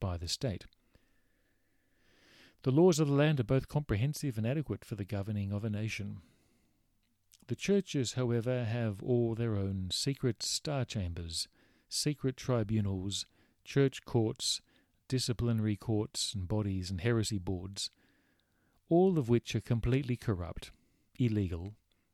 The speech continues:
and operate independently of the state. These tribunals and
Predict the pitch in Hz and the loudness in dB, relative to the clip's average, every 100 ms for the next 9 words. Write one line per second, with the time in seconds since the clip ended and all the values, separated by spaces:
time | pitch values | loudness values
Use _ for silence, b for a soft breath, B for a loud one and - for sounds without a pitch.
0 | _ 104 101 - 120 - 101 98 - 107 | _ -6 -6 -2 -2 2 2 2 0 0
1 | 98 110 98 98 92 87 85 92 - 90 | 0 0 0 0 -2 -4 -4 -6 -6 -8
2 | - - _ b b b b b b b | -12 -18 _ b b b b b b b
3 | b 135 123 - 117 104 104 104 107 143 | b 2 2 2 4 4 4 4 4 2
4 | 127 95 87 90 | 0 0 0 -4